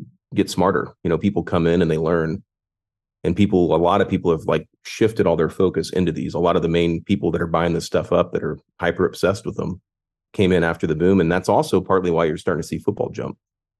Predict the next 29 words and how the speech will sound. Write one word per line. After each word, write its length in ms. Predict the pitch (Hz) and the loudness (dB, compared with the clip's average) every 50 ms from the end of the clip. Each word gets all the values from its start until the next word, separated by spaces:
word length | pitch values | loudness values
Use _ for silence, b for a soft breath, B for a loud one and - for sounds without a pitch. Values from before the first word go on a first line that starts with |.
| _ _ _ - | _ _ _ -2
A 60 | - | 0
lot 140 | 87 90 90 | 2 4 4
of 80 | 87 80 | 4 4
those 160 | 85 87 92 | 4 2 2
guys 480 | 90 82 78 78 73 76 76 - - - - | 2 0 0 0 0 -2 -4 -8 -16 -18 -10
that, 320 | - - 85 78 73 - 80 | -4 -2 -2 -2 0 0 0
uh, 280 | 76 73 71 67 67 - - _ _ _ _ _ _ _ _ _ _ _ _ _ | 0 0 0 -2 -4 -6 -10 _ _ _ _ _ _ _ _ _ _ _ _ _
started 300 | - - 110 98 95 92 | -4 0 0 2 2 2
collecting 280 | - 95 90 - - 85 | 2 0 0 0 -2 -6
this 80 | 80 | -4
stuff 260 | - - 82 76 - | -2 0 0 0 0
hardcore 420 | - 80 76 - - 85 90 85 80 | 0 -2 -2 -2 0 2 2 4 2
and 60 | 78 | 2
are 140 | 71 76 - - - | 0 -4 -8 -10 -4
truly 240 | - 104 101 85 76 | -2 0 0 0 -2
passionate 480 | - - 78 87 87 - - 76 76 | -4 -6 -6 -6 -6 -6 -6 -6 -6
about 240 | - - 73 71 69 | -6 -6 -6 -4 -4
it 140 | 67 - - _ _ _ _ _ _ _ _ _ _ - | -4 -6 -8 _ _ _ _ _ _ _ _ _ _ -6
started 280 | - - 92 90 87 80 | 0 2 2 4 2 2
a 60 | - | 0
couple 240 | - 87 - 80 76 | 0 -2 -2 -2 -2
of 60 | 73 | 0
years 200 | 76 80 80 - | -2 -2 -2 -4
ago. 320 | - - 50 - - - - _ _ _ _ _ _ _ _ _ _ _ - | -4 -4 -4 -6 -6 -8 -12 _ _ _ _ _ _ _ _ _ _ _ 2
So 160 | - 127 120 | 4 6 6
in 80 | 110 107 | 6 6
terms 280 | 107 135 151 165 156 | 6 4 4 4 4
of, 60 | 131 107 | 4 4
like, 300 | 95 92 87 82 82 | 4 4 4 2 0